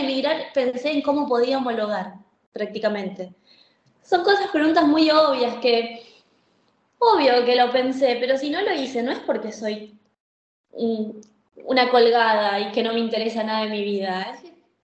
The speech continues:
es que no se puede hacer, o que lo estoy haciendo, pero no es algo que, no sé qué cree la gente que es homologar el título.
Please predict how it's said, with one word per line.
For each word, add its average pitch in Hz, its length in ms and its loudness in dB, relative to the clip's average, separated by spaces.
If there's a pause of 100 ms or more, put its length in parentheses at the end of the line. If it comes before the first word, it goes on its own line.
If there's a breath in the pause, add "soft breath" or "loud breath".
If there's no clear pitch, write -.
(520)
es 285 120 -12
que 311 140 -4
no 269 120 -2
se 277 160 -4
puede 269 340 0
hacer, 220 400 -4
o 190 80 -2
que - 100 -2
lo 202 80 -4
estoy 269 200 -8
haciendo, 269 420 -4
pero 220 140 -4
no 226 120 -4
es 277 100 -4
algo 208 300 0
que, 196 300 -8
no 208 80 -18
sé - 200 -16
qué - 140 -20
cree 220 200 -4
la 208 120 -2
gente 196 340 -10
que 190 80 -12
es 180 60 -12
homologar 175 400 -10
el 165 140 -12
título. 165 340 -20